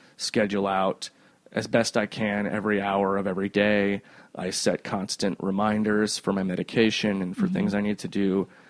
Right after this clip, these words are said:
Speaker 1: I make, uh, lists, and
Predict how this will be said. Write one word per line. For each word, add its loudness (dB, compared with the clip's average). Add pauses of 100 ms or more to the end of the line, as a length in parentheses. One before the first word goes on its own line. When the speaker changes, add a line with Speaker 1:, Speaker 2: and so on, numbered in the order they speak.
(160)
Speaker 1:
I -6
make, -2
uh, -6
lists, 2 (340)
and -2